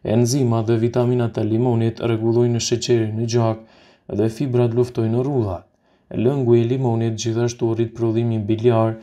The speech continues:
i cili ndihmon në prishjen e ushqimit gjatë tretjes.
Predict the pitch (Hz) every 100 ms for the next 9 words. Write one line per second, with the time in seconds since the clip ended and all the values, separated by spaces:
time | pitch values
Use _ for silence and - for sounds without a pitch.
0 | - _ - - 120 123 123 127 135 131
1 | 117 - 131 120 120 117 - 120 123 -
2 | 120 117 113 - - 120 123 143 139 -
3 | 98 90 -